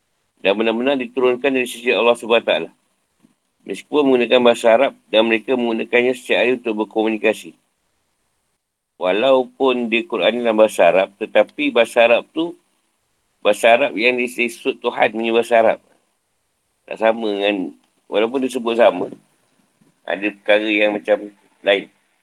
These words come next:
Kata huruf. Tilka ayatul kitab. Eh, inilah ayat Al-Quran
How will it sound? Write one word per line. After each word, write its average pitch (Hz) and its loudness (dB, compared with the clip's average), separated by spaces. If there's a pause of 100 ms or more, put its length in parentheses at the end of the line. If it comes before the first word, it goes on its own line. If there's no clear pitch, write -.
(200)
Kata 98 -6
huruf. 104 -4 (1400)
Tilka 104 0
ayatul 113 2
kitab. 110 -4 (1400)
Eh, 90 -4
inilah 131 2
ayat 113 0
Al-Quran 113 -2